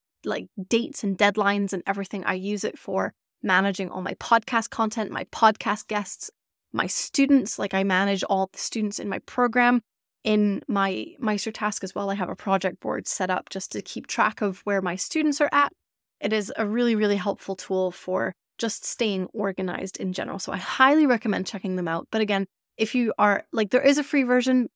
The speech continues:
it is limited, like I say. So if you're looking to, like, be very robust with your task management,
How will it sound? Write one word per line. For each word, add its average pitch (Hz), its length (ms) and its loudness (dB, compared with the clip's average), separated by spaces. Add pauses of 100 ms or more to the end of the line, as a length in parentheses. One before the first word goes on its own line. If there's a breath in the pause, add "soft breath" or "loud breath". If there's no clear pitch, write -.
it - 260 -2
is 214 160 0
limited, 202 420 -4
like 214 200 -6
I 196 40 -4
say. 190 240 -2
So - 180 -4
if - 140 -4
you're 226 100 4
looking 202 380 0
to, 190 260 -2 (720)
like, 196 260 0 (440)
be 208 160 0
very 190 320 2
robust 190 680 -2
with 214 180 -6
your 226 80 -6
task - 340 0
management, 254 460 0